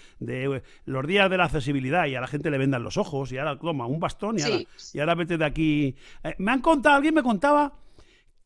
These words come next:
Speaker 1: que cómo dominas las cu-, eh, Felguera cuando llega gente de fuera, cuando, cómo dominas, o sea, y incluso dices dónde estamos, dónde está qué calle, ahí hay esto, ahí hay otro.
Speaker 2: <laughs>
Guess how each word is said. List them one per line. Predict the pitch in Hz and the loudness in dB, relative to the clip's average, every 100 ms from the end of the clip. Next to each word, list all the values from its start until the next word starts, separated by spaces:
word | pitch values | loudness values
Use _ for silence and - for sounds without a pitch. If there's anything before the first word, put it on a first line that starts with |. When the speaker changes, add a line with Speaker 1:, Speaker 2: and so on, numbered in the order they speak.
| _ - | _ -4
Speaker 1:
que | 180 - | -2 4
cómo | 240 339 | 6 8
dominas | 330 196 220 269 262 226 190 | 6 6 8 8 6 -2 -2
las | 180 151 | -2 -2
cu-, | - 202 | -4 -6
eh, | 160 | -4
Felguera | 160 147 165 277 226 | -2 2 4 4 4
cuando | 190 170 156 | 2 2 2
llega | 190 247 | 2 2
gente | - 240 220 | 0 0 2
de | 185 | 0
fuera, | 143 240 214 | 2 2 2
cuando, | 175 170 | 0 0
cómo | 208 294 277 | 2 4 4
dominas, | 170 302 311 175 | 6 6 4 0
o | |
sea, | 165 160 | -2 -2
y | 165 170 | -4 -6
incluso | 151 180 143 | -6 -6 -4
dices | 165 170 | -2 -2
dónde | 165 165 143 | 0 0 -2
estamos, | 208 285 214 | 0 2 2
dónde | 180 | 0
está | 147 160 | -2 -6
qué | 151 | -6
calle, | 226 285 220 | -2 0 2
ahí | 180 185 | 2 2
hay | 180 170 | 2 2
esto, | 269 - 185 | 0 -2 -2
ahí | 190 | 0
hay | 160 151 | 0 2
otro. | 269 247 | 2 2
Speaker 2:
<laughs> | 196 | -2